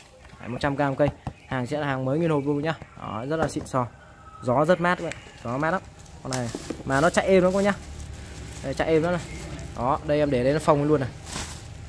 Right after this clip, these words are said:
Đây em để đây cho các bác xem thực tế nhá. Độ gió nó như nào. Đấy, đây.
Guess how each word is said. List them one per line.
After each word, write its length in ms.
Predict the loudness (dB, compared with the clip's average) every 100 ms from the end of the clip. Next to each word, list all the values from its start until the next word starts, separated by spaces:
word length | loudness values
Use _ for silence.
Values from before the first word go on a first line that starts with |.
| -14 -14 -14 -14 -14 -14 -12 -12 -12 -14 -16 -14 0
Đây 100 | 4
em 100 | 4
để 140 | 2
đây 140 | 0 -4 -8 -6
cho 60 |
các 60 | -2
bác 140 | -2
xem 240 | -2 -4 -4
thực 160 | -6
tế 180 | -2 -2
nhá. 120 | -2 -4 -10 -16 -16 -16 -14 -14 -12 -8
Độ 160 | -6
gió 260 | 0 4 4
nó 60 | 2
như 140 | 2
nào. 100 | -2 -4 -10 -12 -12 -12 -12 -10 -10 -10 -10 -8 -8 -6 -6 -4 0
Đấy, 200 | 2 2
đây. 120 | 2